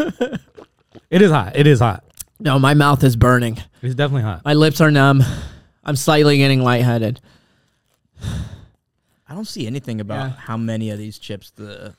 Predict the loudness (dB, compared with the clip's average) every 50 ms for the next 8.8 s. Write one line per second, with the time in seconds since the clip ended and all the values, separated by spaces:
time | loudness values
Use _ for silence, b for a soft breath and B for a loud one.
0 | _ -20 -20 -20 _ -20 -20 -18 -18 -18 -20 -20 -20 -20 _ _ _ _ _ _
1 | _ _ _ _ _ _ _ _ _ _ _ _ -2 0 0 2 4 4 2 2
2 | 2 2 2 2 2 2 2 2 2 2 0 0 0 -2 -4 -4 -2 -2 -4 -6
3 | -6 -8 -8 -8 -4 -2 -2 0 0 0 -2 -4 -4 -4 -8 -8 -10 -12 -14 -14
4 | -16 -18 -20 _ _ _ -12 -10 -10 -10 -10 -14 _ _ _ _ _ _ _ _
5 | _ _ _ -14 -10 -6 -4 -4 -4 -4 -4 -6 -8 -6 -4 -4 -2 -2 -2 -4
6 | -4 -6 -10 _ _ _ _ _ _ _ _ -16 -10 -8 -6 -6 -6 -8 -10 -12
7 | -14 -18 -20 _ _ _ _ _ _ _ _ _ _ _ _ _ _ _ _ -20
8 | -18 -12 -8 -8 -6 -6 -8 -10 -12 -14 -16 -14 -16 -18 -20 -20